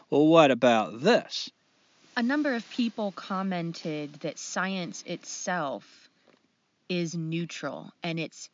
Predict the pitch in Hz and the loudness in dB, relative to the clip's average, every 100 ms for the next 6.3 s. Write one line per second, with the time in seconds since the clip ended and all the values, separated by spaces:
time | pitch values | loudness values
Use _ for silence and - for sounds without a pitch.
0 | _ - 196 175 175 214 196 151 131 123 | _ -8 -4 -2 0 0 -2 -4 -6 -8
1 | 156 - 160 - - - 247 - 143 135 | -10 -10 -12 -12 -8 -2 -2 -2 -4 -4
2 | 165 _ _ _ _ _ _ _ _ 160 | -12 _ _ _ _ _ _ _ _ -2
3 | 160 139 - 160 147 139 117 - _ - | 0 0 -4 -4 -4 -6 -10 -14 _ -4
4 | 151 143 139 135 - 131 127 - - 160 | -4 -4 -8 -12 -10 -10 -10 -14 -14 -16
5 | - 180 208 185 160 165 156 143 135 123 | -10 -6 -4 -4 -6 -8 -6 -8 -8 -10
6 | - 139 | -10 -12